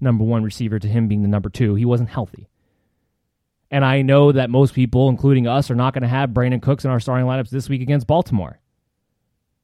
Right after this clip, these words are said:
But you don't drop Brandon Cooks for Russell Gage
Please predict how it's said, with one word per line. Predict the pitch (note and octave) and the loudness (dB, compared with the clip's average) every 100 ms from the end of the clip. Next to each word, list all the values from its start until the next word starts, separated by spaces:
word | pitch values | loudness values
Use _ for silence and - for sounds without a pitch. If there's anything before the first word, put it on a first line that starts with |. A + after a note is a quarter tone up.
| _ _ _ _ _ _ _ _ _ _ _ | _ _ _ _ _ _ _ _ _ _ _
But | - D#3+ | 0 2
you | E3+ G#3 | 4 4
don't | D#3+ G#3 A3+ D#3+ | 6 4 2 -2
drop | A2+ D3 D3+ A#2+ | 0 2 2 -2
Brandon | A2 G#2 C#3+ C#3+ | -6 -4 -2 -2
Cooks | A#2 - C3 - | -4 -2 -2 -2
for | - A2 | -10 -4
Russell | C3 - B2+ | -2 -2 -4
Gage | A2+ B2 A#2 G2+ - | -2 -2 -2 -4 -10